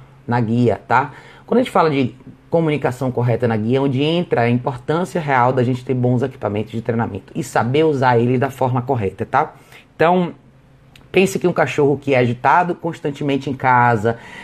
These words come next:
que é um cachorro que, por exemplo, não tá acostumado a fazer o exercício do place, por exemplo, com bastante duração, um cachorro que não tem um bom condicionamento ou não, nunca ficou na caixa de transporte na vida,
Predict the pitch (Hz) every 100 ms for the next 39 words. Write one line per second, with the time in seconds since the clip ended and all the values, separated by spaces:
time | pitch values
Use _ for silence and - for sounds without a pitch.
0 | - - 135 127 123 139 135 - 135 117
1 | 120 - 117 127 131 123 123 - 123 113
2 | 113 107 110 - - - - 123 120 113
3 | 110 101 - - 139 120 123 123 - -
4 | - 165 - 135 123 123 135 123 120 120
5 | 127 127 127 135 127 123 117 127 123 123
6 | 127 117 117 127 127 127 120 120 113 143
7 | 156 151 175 156 156 214 208 156 135 -
8 | 139 127 123 123 117 123 120 - 104 123
9 | 135 160